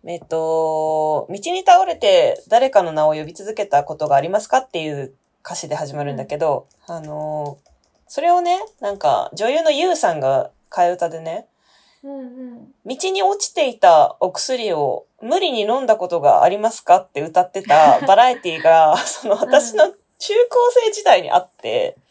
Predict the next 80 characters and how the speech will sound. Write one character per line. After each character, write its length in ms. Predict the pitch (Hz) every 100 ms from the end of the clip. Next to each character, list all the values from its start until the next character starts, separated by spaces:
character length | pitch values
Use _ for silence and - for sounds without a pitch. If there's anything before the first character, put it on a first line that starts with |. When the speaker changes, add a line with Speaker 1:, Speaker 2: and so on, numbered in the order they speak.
| _ _ -
Speaker 2:
う 20 |
ん。 40 | 254
う 60 |
ん 100 | 233
う 40 | 220
ん。 20 |
Speaker 1:
で、 80 | 233
そ 140 | 269
れ、 340 | 320 339 320 _
当 200 | 240 427
時 140 | 202
ね、 200 | 165 156 160
中 200 | 175 302
島 220 | 320 320
み 140 | 311
ゆ 80 | 311
き 60 | -
さ 120 | 302
ん 80 | 269
の 80 | 269
そ 120 | 254
の、 260 | 247 240 - _ 403 _ _ _ _ _ _ -
別 220 | 202 311
れ 100 | 349
歌、 240 | 277 165
元 240 | 175 - 311
ネ 100 | 320
タ 100 | 320
知 120 | 269
ら 100 | 285
な 100 | 311
か 100 | 285
っ 80 | -
た 100 | -
か 100 | -
ら、 100 | -
お 100 | -
薬 280 | - 494
の 100 | 392
方 200 | 214 175
で 60 | 165
ず 180 | - -
っ 40 |
と 160 | 233 240
覚 140 | 254
え 40 | 240
て 120 | -
て、 500 | 135 131 127 - - _
Speaker 2:
<laughs> 40 | -
Speaker 1:
な 520 | 269 311 339 427 403
ん 40 |
か、 140 | 392 -
「あ 80 | 285
の 100 | 554
番 80 |
組 20 | 659 679 719 640
何 20 |
だ 160 | 508 605 640 554
っ 40 |
た 60 | 415
っ 80 | 427
け？」 140 | 262
と 100 | 233
思 40 | 208
っ 20 |
て、 60 | -
す 280 | - - 220
っ 20 | 311 359 349 -
ご 160 | 403
い 60 | 339
マ 140 | 285
ジ 80 | 254
で 80 | 220
気 140 | -
に 60 | 180
な 80 | 202
っ 20 |
て 80 | -
た 120 | 143
の。 240 | 135 139